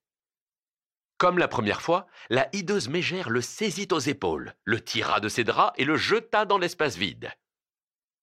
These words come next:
De nouveau, l'infini hurlant des abîmes crépusculaires étincela devant lui. Mais une seconde plus tard, il se vit dans une ruelle inconnue, sombre, boueuse et puante,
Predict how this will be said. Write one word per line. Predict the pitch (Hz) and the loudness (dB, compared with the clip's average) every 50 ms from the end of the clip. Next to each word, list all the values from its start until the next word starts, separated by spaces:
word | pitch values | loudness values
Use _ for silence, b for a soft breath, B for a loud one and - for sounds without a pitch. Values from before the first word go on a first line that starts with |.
| _ _ _ _ | _ _ _ _
De | - 98 127 123 | -2 0 0 2
nouveau, | 131 127 107 107 131 143 165 - _ _ _ _ - | 2 2 4 4 2 2 0 -4 _ _ _ _ -4
l'infini | - 113 131 147 139 - - 151 143 139 139 139 - | 0 2 2 2 0 -2 -4 -4 -2 -2 -2 -4 -2
hurlant | - 160 156 139 127 123 123 127 139 139 | 0 2 2 4 4 4 2 2 2 0
des | 117 110 110 92 85 | 0 -2 -2 0 2
abîmes | 131 123 104 123 139 123 98 | 0 0 0 -2 -2 -2 -2
crépusculaires | - - 151 143 - 147 127 - - 135 117 123 131 127 123 | 0 0 0 0 0 -2 -4 -2 -2 0 2 2 2 4 2
étincela | 139 147 - - 151 147 - - - 123 117 117 117 | 2 0 2 2 2 2 2 0 -4 -4 -2 0 0
devant | 110 101 92 87 85 | 0 0 -2 -2 -2
lui. | 82 82 73 71 69 - _ _ _ _ _ _ _ - | -4 -4 -8 -10 -14 -16 _ _ _ _ _ _ _ -6
Mais | - 98 95 | -4 -4 -2
une | 90 175 240 254 | -2 -2 -2 -2
seconde | 233 - 220 190 165 175 143 117 | -2 -2 -2 0 0 -2 -4 -2
plus | - - 262 | -2 -2 0
tard, | - 208 220 254 247 - - B B B B | 2 2 2 2 0 -2 -4 B B B B
il | - 151 143 | -6 -4 -4
se | - - | 0 0
vit | 180 160 190 196 | 0 0 2 0
dans | 180 147 | 0 2
une | 117 143 143 - | 2 2 2 2
ruelle | - 139 185 233 254 240 226 | 2 2 2 2 2 2 2
inconnue, | 214 196 - 214 208 185 151 107 - _ | 0 0 2 0 2 2 0 -2 -4 _
sombre, | - - - - 254 208 147 92 78 69 67 67 - - | -14 -6 0 2 2 2 2 -2 -2 -4 -4 -6 -6 -6
boueuse | - 147 196 214 220 220 226 208 135 139 | -6 -4 -2 0 2 2 2 2 0 -2
et | 151 | -2
puante, | 147 - 196 208 196 165 135 120 107 - | -2 -2 -2 2 4 4 4 4 0 -2